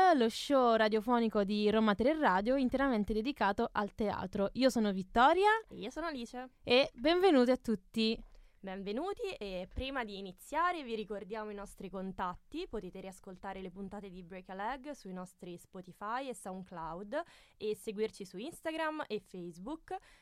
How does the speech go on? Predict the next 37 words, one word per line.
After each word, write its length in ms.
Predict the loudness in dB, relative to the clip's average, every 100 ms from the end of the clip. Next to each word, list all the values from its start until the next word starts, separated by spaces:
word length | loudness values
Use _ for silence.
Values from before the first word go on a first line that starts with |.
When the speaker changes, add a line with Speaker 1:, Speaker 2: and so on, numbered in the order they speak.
| _
Speaker 2:
eh, 220 | -8 -8 -10
con, 340 | -12 -10 -10
eh, 480 | -10 -10 -12 -12 -4
Roma 260 | -2 -2
Tre 220 | -4 -6 -6
Radio. 580 | -6 -6 -8 -6 -6 -8 -14 -20 _ _ _ _ _ _ _
Mi 80 | -6
raccomando, 880 | -6 -6 -8 -4 -2 -2 -4 -4 -4
Roma 240 | -6 -8
Tre 200 | -10 -10
Radio 340 | -4 -4 -4 -8
per 120 | -12
Instagram 460 | -14 -14 -12 -12
e 80 | -12
Facebook 800 | -14 -10 -10 -10 -10 -10 -10 -12
con 180 | -12 -12
il 160 | -12
tre 220 | -10 -8 -8
scritto 420 | -12 -12 -10 -8
a 60 |
lettera, 520 | -8 -10 -14 -12 -6 -6 -6 -20 -20 _
ma 260 | -4 -2 -2
potete 260 | -4 -8
seguirci 380 | -6 -6 -6 -4
anche 220 | -6 -6
su 180 | -8 -8
TikTok, 720 | -12 -12 -6 -6 -6 -4 -4
sempre 400 | -4 -6 -8 -8
Roma 240 | -6 -6
Tre 160 | -6 -8
Radio 440 | -2 0 0 -4
con 140 | -6 -8
il 140 | -8
tre 120 | -8
scritto 380 | -12 -12 -14 -10
a 60 | -8
numero. 500 | -6 -6 -6 -6